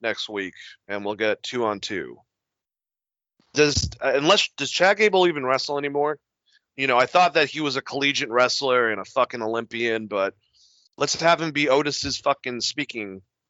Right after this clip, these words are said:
his, his, his mouthpiece, since that was definitely Chad's most, uh,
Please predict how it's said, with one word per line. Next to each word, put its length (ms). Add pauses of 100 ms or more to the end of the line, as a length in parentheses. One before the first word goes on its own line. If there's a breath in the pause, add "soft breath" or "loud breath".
(160)
his, 160
his, 240
his 240
mouthpiece, 560
since 240
that 180
was 240 (360 soft breath)
definitely 580
Chad's 560
most, 460 (800)
uh, 540